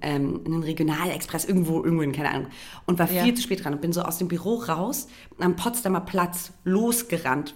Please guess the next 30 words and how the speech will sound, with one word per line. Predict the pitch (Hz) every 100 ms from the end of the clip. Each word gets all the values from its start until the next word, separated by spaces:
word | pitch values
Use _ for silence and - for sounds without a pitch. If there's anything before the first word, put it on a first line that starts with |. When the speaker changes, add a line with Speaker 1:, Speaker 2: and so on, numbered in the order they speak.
| -
Speaker 1:
wie, | 156 214
also | - 180
wirklich | 196 - -
einfach | 196 -
gesprintet. | 190 - 170 175 175 - - - - - - -
Und, | 208
Speaker 2:
Ja. | - 190 - -
Speaker 1:
ähm, | 180 180 175
da |
ist | 170 - -
so |
eine | 190 175
Straße, | - - 202
die | 196
kann | 185
man | 175
sehr | 170
schlecht | 190 180 175 170
einsehen. | 165 175 175 143 143
Und | 185 -
ich | -
bin | 190 190
gerannt | 196 190 190 185 202 285 311 -
und | 190
auf | - - -
einmal, | 240 262 233 240
ich, | 240 - - - - - - - - - 190
äh, |
kann | - 208 233
nicht | 240 226